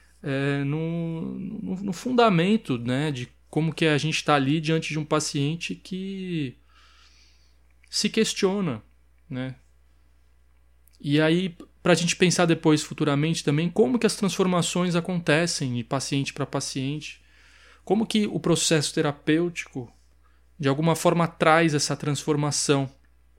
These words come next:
Então, a primeira coisa pra pensar isso é ter como base que Dasein não é um subsistente. Ele não é fixo num, num quê,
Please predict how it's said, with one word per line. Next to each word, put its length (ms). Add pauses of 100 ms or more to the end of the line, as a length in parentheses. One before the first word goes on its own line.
(1500)
Então, 140
a 60
primeira 320
coisa 180
pra 140
pensar 400
isso 240
é 40
ter 280
como 240
base 680 (640)
que 420 (260)
Dasein 760 (100)
não 380
é 260 (600)
um 160
subsistente. 840 (1500)
Ele 140
não 220
é 80
fixo 680 (440)
num, 360 (400)
num 180
quê, 400